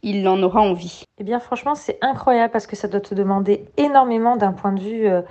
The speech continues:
Speaker 2: personnel, fatigue, euh, charge, euh, psychologique, de, euh,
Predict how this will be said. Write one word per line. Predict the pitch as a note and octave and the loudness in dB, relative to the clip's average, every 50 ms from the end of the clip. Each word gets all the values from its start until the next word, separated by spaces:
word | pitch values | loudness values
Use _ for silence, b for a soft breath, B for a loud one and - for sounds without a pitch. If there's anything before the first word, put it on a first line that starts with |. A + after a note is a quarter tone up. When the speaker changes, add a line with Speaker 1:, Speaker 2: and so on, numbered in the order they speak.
| B B B B B _ _ | B B B B B _ _
Speaker 2:
personnel, | - B3+ A#3 - - C4 A#3 A3+ A3+ A3 A3+ A#3+ A3 | -2 -2 -2 0 -2 0 0 2 2 0 0 0 -4
fatigue, | G3+ - - - - - - - - - - G#3+ G#3+ A3 A3 G#3 G#3+ G3+ | -6 -10 -6 -4 -2 -2 -2 -4 -12 -16 -12 -12 -10 -8 -8 -6 -2 2
euh, | G#3 G3+ G3+ G3 G3 G3+ | 2 4 4 4 2 0
charge, | F#3+ - - - A#3+ A#3 A#3 A3 G#3 F#3 G3+ | -4 -2 2 4 4 4 4 0 -4 -4 0
euh, | G#3 G3+ G3 F#3+ F#3 F#3 F3+ F3+ B B B _ | 0 0 2 2 2 0 0 -2 B B B _
psychologique, | - - - A#3+ - - B3+ B3+ B3+ A3 A3+ B3+ - - - B B B B B B B B _ | -16 -12 -12 -4 -2 2 2 4 2 2 0 -4 -8 -12 -18 B B B B B B B B _
de, | - F#3 A3 | -6 -2 2
euh, | A#3+ B3 A#3+ A3 G3+ G3 | 4 4 6 6 6 4